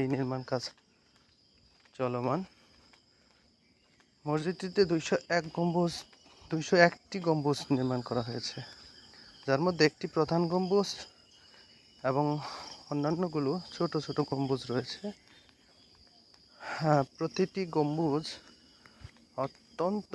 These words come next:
নিখুঁতভাবে নির্মিত এবং এর উপর জটিল নকশা ও কারুকাজও রয়েছে। মসজিদটির ভেতরের এবং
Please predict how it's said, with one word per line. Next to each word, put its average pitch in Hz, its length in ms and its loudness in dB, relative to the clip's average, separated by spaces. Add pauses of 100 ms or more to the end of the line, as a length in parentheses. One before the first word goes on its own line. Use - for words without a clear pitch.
(140)
নিখুঁতভাবে 131 720 -4 (1120)
নির্মিত 127 380 -6 (1300)
এবং 131 180 -4 (260)
এর 135 200 -2
উপর 139 180 -6 (140)
জটিল 139 300 -2 (120)
নকশা 135 480 -2 (200)
ও - 20 0 (160)
কারুকাজও 127 480 0
রয়েছে। 123 380 -4 (1400)
মসজিদটির 131 580 0 (1400)
ভেতরের 147 480 4 (480)
এবং 135 160 0